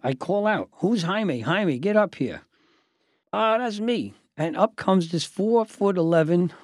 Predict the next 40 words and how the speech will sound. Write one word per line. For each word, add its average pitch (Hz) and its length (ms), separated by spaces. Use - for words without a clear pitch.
little 180 240
guy 139 500
with 165 180
an 156 140
attitude. 165 640
He's 151 120
gonna 165 200
show 175 360
off 165 120
to, 143 180
I 165 100
guess 170 160
he 135 100
had 175 180
to 185 80
be, 135 280
uh, 131 60
you 131 200
know, 131 80
a 120 320
tough 180 220
guy, 151 340
Hollywood 160 460
gangster 147 500
attitude. 156 580
I 143 100
guess, 151 260
you 165 60
know, 139 120
four-foot-eleven 156 800
in 156 140
the 151 80
jail, 160 300
you 135 120
better 170 200
be 135 140
tough, 123 460
<laughs> - 0
you 127 80
know, 117 400